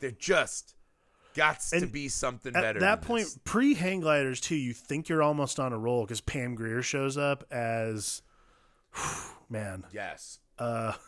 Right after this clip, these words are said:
Speaker 2: <laughs> wow. So Pam Grier shows up as,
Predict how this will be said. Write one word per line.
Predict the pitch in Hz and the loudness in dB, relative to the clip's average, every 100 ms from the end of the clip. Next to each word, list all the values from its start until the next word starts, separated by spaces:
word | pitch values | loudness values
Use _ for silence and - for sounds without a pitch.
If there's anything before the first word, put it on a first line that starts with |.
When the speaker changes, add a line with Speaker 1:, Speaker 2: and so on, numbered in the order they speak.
| - - - - - | -20 -20 -20 -20 -20
Speaker 2:
<laughs> | _ _ _ _ _ _ _ - | _ _ _ _ _ _ _ -10
wow. | 113 101 95 _ - - _ _ _ _ _ _ _ - | -6 -6 -8 _ -20 -20 _ _ _ _ _ _ _ -8
So | - 165 160 156 | 0 2 4 2
Pam | - 180 185 | 0 -4 -2
Grier | 165 156 | 0 0
shows | 156 156 143 | 0 0 0
up | 139 135 131 | 2 0 0
as, | 123 120 120 117 110 - | 0 0 0 -2 -4 -8